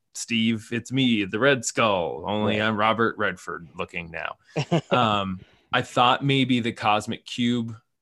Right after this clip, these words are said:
Speaker 1: could be in play in some way, but I sort of doubted it. But I think, you know, what really did stick around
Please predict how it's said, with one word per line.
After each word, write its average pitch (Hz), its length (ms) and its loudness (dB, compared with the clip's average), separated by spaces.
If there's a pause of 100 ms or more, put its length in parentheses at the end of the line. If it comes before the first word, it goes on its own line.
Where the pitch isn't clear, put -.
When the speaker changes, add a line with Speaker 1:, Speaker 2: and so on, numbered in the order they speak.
(120)
Speaker 1:
could 139 360 0
be 135 180 4
in 131 160 2
play 117 840 2
in 110 140 -6
some 117 360 0
way, 107 300 0
but 98 180 -4
I 95 100 -6
sort 117 320 -4
of 95 100 -6
doubted 95 380 -4
it. 98 140 -8 (580)
But 135 120 6
I 135 60 4
think, 175 300 0
you 135 120 0
know, 113 180 2
what 110 320 2
really 123 840 2 (420)
did 190 320 2
stick - 380 -6
around 85 640 -6